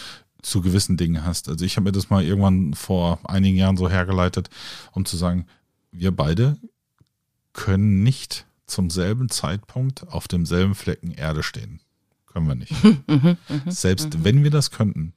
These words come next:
Speaker 1: bist du, ohne dir zu nahe treten zu wollen, eins fünfundsiebzig und ich bin eins fünf.
Speaker 2: Eins siebzig, bitte.
Speaker 1: Verzeihung, eins siebzig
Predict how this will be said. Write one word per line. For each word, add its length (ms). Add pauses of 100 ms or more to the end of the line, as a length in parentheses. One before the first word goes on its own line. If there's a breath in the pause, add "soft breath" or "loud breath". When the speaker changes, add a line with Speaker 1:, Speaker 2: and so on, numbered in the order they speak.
Speaker 1:
bist 260
du, 280 (360 loud breath)
ohne 220
dir 140
zu 120
nahe 180
treten 340
zu 120
wollen, 280
eins 280
fünfundsiebzig 840
und 160
ich 180
bin 200
eins 220
fünf. 140
Speaker 2:
Eins 80 (180)
siebzig, 180
bitte. 200
Speaker 1:
Verzeihung, 460
eins 200
siebzig 360